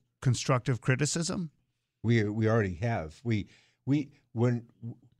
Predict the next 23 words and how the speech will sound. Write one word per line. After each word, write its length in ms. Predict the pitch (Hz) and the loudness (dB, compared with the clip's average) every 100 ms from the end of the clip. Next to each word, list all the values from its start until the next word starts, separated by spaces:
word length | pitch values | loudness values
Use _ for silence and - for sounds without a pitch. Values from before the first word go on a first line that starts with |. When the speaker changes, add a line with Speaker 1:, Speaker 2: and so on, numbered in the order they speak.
| _ _ - | _ _ -4
Speaker 2:
we 120 | 190 | -4
do 180 | 190 190 | 0 -2
this 180 | 113 | -2
all 160 | 139 131 | -2 0
the 60 | 113 | -2
time 320 | - 107 98 | -4 -6 -4
anyway. 300 | 98 85 85 | -4 -6 -6
Nathan 280 | 135 196 170 | -6 -4 -4
and 100 | 127 | -2
I 200 | 120 117 95 | 0 -2 -6
ask 260 | 117 113 - _ | -6 -6 -8 _
players 380 | 120 113 101 87 - - | -6 -2 -4 -6 -12 -4
all 160 | 127 | -2
the 80 | 151 | -2
time, 380 | 131 120 110 98 - _ | -6 -6 -4 -6 -10 _
"What 200 | 123 160 | -6 -6
can 80 | 180 | -6
we 100 | 185 | -6
do 260 | 180 127 | -2 -2
better? 380 | 117 110 107 110 | -2 -2 -2 -2
What 180 | 104 180 | -4 -4
can, 160 | 175 131 135 | -6 -8 -6
what, 260 | 185 160 | -4 -4